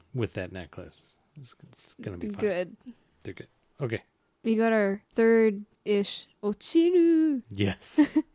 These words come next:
Speaker 2: <laughs> in this minute.
Speaker 1: Thanks, Louis.
Speaker 2: Thank you, Charles.
Speaker 1: Was that Charles?
Speaker 2: Yeah, it was Charles.
Speaker 1: Oh, I thought it was Louis. That's usually Louis' line.
Speaker 2: Actually, no.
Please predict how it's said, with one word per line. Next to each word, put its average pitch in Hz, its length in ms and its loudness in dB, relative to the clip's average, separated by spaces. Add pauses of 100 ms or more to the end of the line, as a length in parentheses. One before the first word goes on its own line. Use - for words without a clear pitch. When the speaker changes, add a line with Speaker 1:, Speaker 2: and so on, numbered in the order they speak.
(140)
Speaker 2:
<laughs> - 280 -16
in 240 180 6
this 254 200 2
minute. 220 480 2 (1300)
Speaker 1:
Thanks, 120 240 0
Louis. 104 340 2 (560)
Speaker 2:
Thank 294 280 2
you, 277 340 0
Charles. 247 800 -2 (220)
Speaker 1:
Was 107 100 -8
that 104 140 -4
Charles? 156 440 0
Speaker 2:
Yeah, 226 240 0
it 208 80 -2
was 214 120 -6
Charles. 226 500 -12 (140)
Speaker 1:
Oh, 101 120 -8
I - 40 -8
thought 101 180 -6
it 98 60 -4
was 92 180 -8
Louis. - 340 -4 (500)
That's - 260 -12
usually 117 420 -6
Louis' 117 320 -4
line. 95 160 -12 (320)
Speaker 2:
Actually, 247 360 2
no. 202 280 2